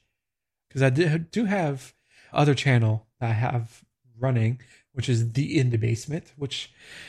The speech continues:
is geared more for indie games and gaming content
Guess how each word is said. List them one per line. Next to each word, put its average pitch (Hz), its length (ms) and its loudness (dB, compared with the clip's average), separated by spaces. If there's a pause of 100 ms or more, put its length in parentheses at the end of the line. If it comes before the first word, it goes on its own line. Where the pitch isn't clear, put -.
(140)
is 156 140 2
geared 165 240 2
more 143 220 2
for 127 560 0
indie 131 220 0
games 123 680 -2
and 113 460 -4 (1000)
gaming 120 320 2
content 113 560 -4